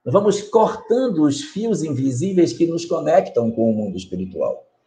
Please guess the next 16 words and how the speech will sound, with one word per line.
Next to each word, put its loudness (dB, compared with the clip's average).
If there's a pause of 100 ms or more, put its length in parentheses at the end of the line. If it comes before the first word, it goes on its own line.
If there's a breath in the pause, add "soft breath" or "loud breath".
(240)
Nós 2
vamos 6
perdendo 4
a 4
conexão 0
com 4
o -2
divino, -2
com 0
o -4
sagrado, 2
com -2
aqueles -4
que -10
nos -4
tutelam. 2